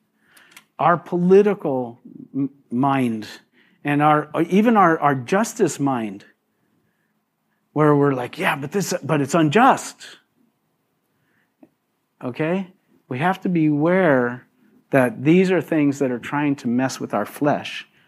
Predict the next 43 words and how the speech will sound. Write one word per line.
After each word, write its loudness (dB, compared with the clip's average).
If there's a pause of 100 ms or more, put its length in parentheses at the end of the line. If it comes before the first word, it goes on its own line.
Because 4
what, 2
you 2
know, 0 (380)
'cause 0
I, 4
I'm 2
just -2
gonna 4
punch 0
somebody. -2 (2500)
You -6
too? -6 (160)
No. -12 (180)
Okay. -8
All -2
right. 0
We're -2
moving 2
right 4
along. 4
<laughs> -
Y'all 6
looking 2
at 2
me 0
like, -4 (260)
"What?" 2 (840)
We 4
have 2
to -18
take 2
personal -2
responsibility. -6
The -4
Holy -4 (140)
Spirit -4
gives -2
us -10
power -2
to -2
do 0
that. -6